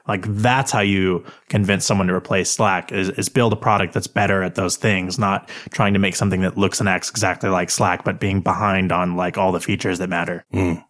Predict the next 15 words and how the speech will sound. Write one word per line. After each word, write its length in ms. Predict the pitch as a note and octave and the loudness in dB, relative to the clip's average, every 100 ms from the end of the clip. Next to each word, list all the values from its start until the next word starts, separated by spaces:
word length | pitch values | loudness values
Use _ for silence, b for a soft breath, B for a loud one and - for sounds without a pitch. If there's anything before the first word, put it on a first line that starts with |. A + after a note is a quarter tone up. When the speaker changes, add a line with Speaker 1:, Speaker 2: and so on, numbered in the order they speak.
| _ _ - | _ _ 2
Speaker 2:
I 60 | |
think, 180 | D#3 G#3+ - | 2 2 -4
uh, 120 | - F#3 | -4 0
things 320 | - F#3 F3 | 4 4 4
like, 440 | B2 A2+ G#2+ - - - | 2 2 0 -4 -6 0
um, 520 | G2 F2+ F2 F2 - B B B B | 2 4 2 0 -6 B B B B
Matrix 600 | G2+ G#2+ - - E2+ - - | 2 4 2 0 -2 -2 -2
are 120 | F#2+ | 0
getting 580 | E2+ G2 G2 - E2 D2 | 2 0 0 0 -2 0
there, 240 | C2+ C2 | -2 -4
but 140 | - D#2+ | -4 0
they're 80 | |
still 420 | G2 - B2+ A2+ F#2 | 0 2 2 4 2
quite 420 | - G2 F2 - | 0 0 0 -2
technical. 680 | E2+ A#1 D#2+ - D#2 D#2 | -6 -4 -6 -2 0 0